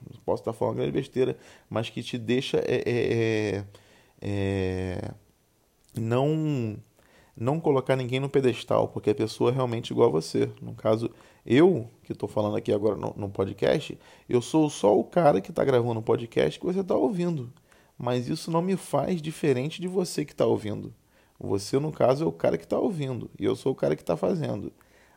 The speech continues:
E, no caso, nós somos iguais. Por quê? Aí vem essa, o que eu falei, porque nós fazemos,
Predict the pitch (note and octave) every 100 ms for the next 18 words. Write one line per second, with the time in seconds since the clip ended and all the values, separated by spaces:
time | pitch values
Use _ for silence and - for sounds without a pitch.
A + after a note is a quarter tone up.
0 | - A2 A2 G#2 - A2 C3 E3+ E3 -
1 | D3 E3+ G3+ F3+ A2 A#2 - - - _
2 | _ _ _ _ _ B2 B2 - - C#3
3 | F#3 B3+ _ _ _ _ _ G#2 G2+ A2
4 | A2 A#2 B2+ - - - C#3+ D3+ D3 G3+
5 | E3 - A#2+ B2 C#3+ D3+ C3 C3 D3 D#3
6 | -